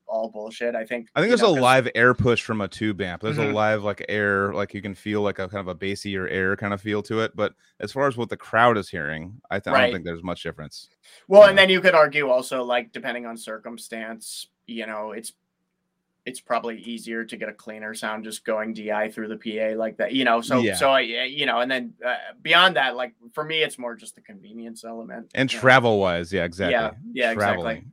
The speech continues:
Speaker 2: It's
Speaker 1: Yeah.
Speaker 2: perfect. Yeah.
Speaker 1: Mm-hmm.
Speaker 2: Well, fuck yeah, man. I mean, I'm super glad you came on. I mean, fucking, you've been a part of the, you're in the coolest shit,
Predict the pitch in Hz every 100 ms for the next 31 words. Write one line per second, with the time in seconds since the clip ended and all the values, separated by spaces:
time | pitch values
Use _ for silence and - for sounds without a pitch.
0 | _ 107 110 107 92 78 80 - _ _
1 | 92 85 76 - _ _ _ _ _ _
2 | 120 - 151 131 123 113 113 127 143 139
3 | - 165 135 123 120 110 110 113 113 110
4 | 110 104 - - - 139 123 110 104 98
5 | 82 113 113 104 113 110 107 95 98 98
6 | 95 87 _ _ _ _ - 117 _ _
7 | 139 135 123 - 147 143 127 - - 131